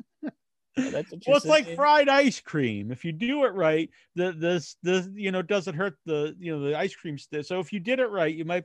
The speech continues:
Speaker 2: be able to not burn your, your, your ding dong.
Speaker 1: Like, who had that idea? Like, let's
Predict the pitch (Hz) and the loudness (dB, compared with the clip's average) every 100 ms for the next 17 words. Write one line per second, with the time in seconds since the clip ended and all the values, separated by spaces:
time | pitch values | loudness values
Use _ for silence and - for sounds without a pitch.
0 | _ 160 160 156 151 143 151 151 131 127 | _ -10 -6 -6 -4 -4 -4 -6 -4 -6
1 | 120 123 120 123 123 151 139 92 95 101 | -6 -8 -8 -10 -8 -10 -10 -14 -18 -20
2 | 359 131 127 180 359 349 208 131 123 131 | -14 -6 -4 0 2 2 2 2 2 2
3 | 95 87 87 87 98 92 98 107 | 0 -4 -8 -6 -8 -10 -12 -14